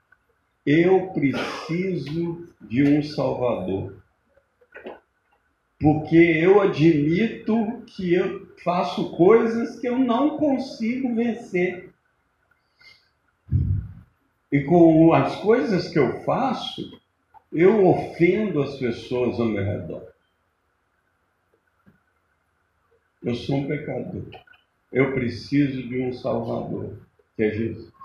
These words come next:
Ele morreu naquela cruz para que você não fosse pro juízo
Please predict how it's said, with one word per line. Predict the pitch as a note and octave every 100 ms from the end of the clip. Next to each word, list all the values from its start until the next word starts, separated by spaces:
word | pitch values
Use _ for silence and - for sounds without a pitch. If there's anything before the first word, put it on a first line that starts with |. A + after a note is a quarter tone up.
| - _ - - _ _ -
Ele | A#2 C3 C#3+
morreu | C#3 C#3 G#2+ D3
naquela | C#3 - D3 D3+ C#3+
cruz | - C#3 B2 G2 - - - _ _ _ - - _ _ _ -
para | A#2+ B2 B2
que | C#3
você | A#2+ C3 G#2 - C3
não | C3 B2+ A#2+
fosse | - B2+ A#2+ - - A2 G#2
pro | G#2 A#2+
juízo | A2 A#2+ A#2 B2+ A#2 F#2+ A2 F#2+ -